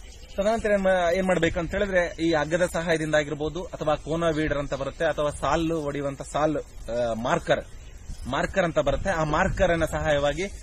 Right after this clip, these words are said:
ಆ, ಗದ್ದೆ ಏನು ರೆಡಿ ಮಾಡ್ಕೊಂಡಿರ್ತೀರಲ್ಲ ನಾಟಿ ಮಾಡ್ಕೊಂಡು, ಆ ಗದ್ದೆಯಲ್ಲಿ ನೀರು ನಿಲ್ಲಿಸದಂತೆ ಸ್ವಲ್ಪ ತೇವ ಇರ್ಬೇಕು ಅಷ್ಟೇ, just ಒಂದು ತೇವೆ ಇರುವಂತ ಒಂದು, ಆ, ಗದ್ದೆ ಮಾಡ್ಕೊಂಡು ಗೆರೆ ಎಳಿಬೇಕು ಸಾಲಿಂದ ಸಾಲಿಗೆ,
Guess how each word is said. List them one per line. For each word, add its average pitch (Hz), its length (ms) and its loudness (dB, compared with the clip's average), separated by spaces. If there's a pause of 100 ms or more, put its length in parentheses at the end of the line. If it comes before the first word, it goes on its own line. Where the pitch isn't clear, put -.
(320)
ಆ, 143 160 2
ಗದ್ದೆ 151 600 4
ಏನು 175 200 2
ರೆಡಿ 156 140 2
ಮಾಡ್ಕೊಂಡಿರ್ತೀರಲ್ಲ 151 680 0
ನಾಟಿ 127 220 -2
ಮಾಡ್ಕೊಂಡು, 139 600 -2
ಆ 151 180 4
ಗದ್ದೆಯಲ್ಲಿ 165 580 2 (400)
ನೀರು 208 240 2
ನಿಲ್ಲಿಸದಂತೆ 190 560 0
ಸ್ವಲ್ಪ 175 240 -4
ತೇವ 196 300 4
ಇರ್ಬೇಕು 127 280 0
ಅಷ್ಟೇ, 143 280 -4
just - 160 -6
ಒಂದು 156 180 -8
ತೇವೆ 151 220 0
ಇರುವಂತ 143 420 -4
ಒಂದು, 131 320 -6
ಆ, 113 340 -6 (200)
ಗದ್ದೆ 131 260 -2
ಮಾಡ್ಕೊಂಡು 135 480 -4 (360)
ಗೆರೆ 202 220 8
ಎಳಿಬೇಕು 160 380 4
ಸಾಲಿಂದ 156 340 0
ಸಾಲಿಗೆ, 113 360 -4